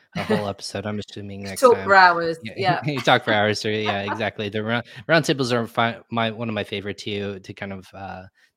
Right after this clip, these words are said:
Speaker 1: to help usher through, because everyone wants to jump in. And when you get a lot of e-commerce ner-, uh, nerds, as I like to call us, uh,
Speaker 2: Yeah.
Speaker 1: <laughs> there's a lot of people who wanna jump in and, like, either agree or disagree, but it's lo-,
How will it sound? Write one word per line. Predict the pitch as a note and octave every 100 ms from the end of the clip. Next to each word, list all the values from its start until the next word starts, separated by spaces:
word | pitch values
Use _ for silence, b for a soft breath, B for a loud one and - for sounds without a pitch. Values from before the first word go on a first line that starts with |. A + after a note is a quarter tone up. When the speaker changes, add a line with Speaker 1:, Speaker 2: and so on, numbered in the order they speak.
| -
Speaker 1:
to | G#2
help | - G#2 G2 F#2+ _ G#2+
usher | A2+ - G#2+
through, | G2 G#2 G2+
because | F#2+ G2 G#2 G2 F#2 -
everyone | G#2 A2+ G#2+ G2+
wants | G2+ -
to | -
jump | F2+ G2 F#2+
in. | G#2 G2+
And | G2+
when |
you | G2+
get | G#2+
a | G#2
lot | G#2 G2+
of | F#2+ - B B B _
e-commerce | C3+ B2 B2 A#2 A2+ -
ner-, | A2+ A2 -
uh, | A2+ A2 _
nerds, | A#2 A2 A2 G2+
as | G#2
I | G#2+ G#2+
like | G2+ G2
to | F#2+
call | - G2+
us, | G2 -
uh, | F2 G#2 A2
Speaker 2:
Yeah. | G#2+ C#4 -
Speaker 1:
<laughs> | _ _ -
there's | C#3+ C3+
a |
lot | D#3+ B2
of | A2+
people | B2 A2+
who | G#2
wanna | G#2+ G2+
jump | G2 G2+ G2+
in | F#2+
and, | G2
like, | G2 G2
either | - A2
agree | F#2+ F#2+ G#2
or | G2
disagree, | G2 F#2+ - F#2+
but | F#2+ G3 G3
it's | -
lo-, | A2